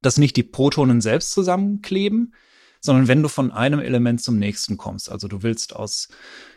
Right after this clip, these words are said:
Helium willst du Lithium machen zum Beispiel oder aus Lithium Beryllium und so kannst du dann immer weitergehen, dann nimmst du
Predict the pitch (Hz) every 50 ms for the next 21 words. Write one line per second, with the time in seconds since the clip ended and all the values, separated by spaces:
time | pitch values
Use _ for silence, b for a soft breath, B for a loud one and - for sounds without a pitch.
0 | B B _ _ _ - - 120 127 135 135 139 127 117 123 120 110 110 110 -
1 | 113 107 101 120 117 - - - 110 92 90 85 85 87 92 92 - 101 101 -
2 | - - - - - - 135 - 104 107 - 127 131 127 120 113 117 - - 127
3 | 139 147 127 - - 131 123 120 120 107 113 120 127 127 117 104 98 98 98 117
4 | 107 117 113 110 120 107 110 107 104 98 101 113 113 113 107 - 98 95 107 113
5 | 113 b b b b b b b b b b - - 117 123 120 113 113 113 139
6 | 139 147 170 175 - - - - 165 165 156 151 147 147 139